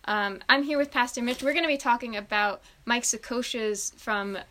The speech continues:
uh, the City Missions Talk, which was, uh, January thirtieth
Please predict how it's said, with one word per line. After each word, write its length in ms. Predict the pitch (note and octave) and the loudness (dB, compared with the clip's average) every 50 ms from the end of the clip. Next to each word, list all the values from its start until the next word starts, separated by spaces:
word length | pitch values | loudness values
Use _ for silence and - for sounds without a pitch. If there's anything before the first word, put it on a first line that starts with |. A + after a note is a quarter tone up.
| - - - | -14 -10 -8
uh, 180 | G3+ G3 F#3+ | -6 -6 -6
the 140 | F#3 - G3+ | -6 -6 -4
City 240 | G#3 - A#3 G#3+ G#3 | -2 -2 -2 -2 -2
Missions 420 | G#3 G#3 G#3 - G#3 F#3+ F#3 F3+ | -2 -4 -4 -4 -6 -8 -8 -8
Talk, 400 | - - - F3 E3 - - - - | -8 -4 -2 -2 -2 -2 -4 -10 -16
which 320 | - G#3 G#3 G3 - - - | -10 -8 -8 -8 -8 -10 -8
was, 400 | G3+ G3 F#3 F3+ F3+ - - - - - - | -6 -4 -4 -4 -6 -8 -8 -10 -12 -18 -16
uh, 300 | - A3 G#3 G3 - - - - - - | -14 -12 -12 -10 -12 -12 -14 -14 -16 -10
January 840 | - A3 G#3+ G#3 G#3+ A3 G#3+ G#3+ G#3 G#3 G3+ G3 G3 F#3+ F#3 F#3 - - - | -4 -2 0 0 0 -2 -4 -4 -4 -4 -4 -4 -6 -6 -8 -10 -10 -12 -8
thirtieth 380 | - G3+ F#3 E3+ C#3 - - | -6 -6 -6 -6 -8 -12 -14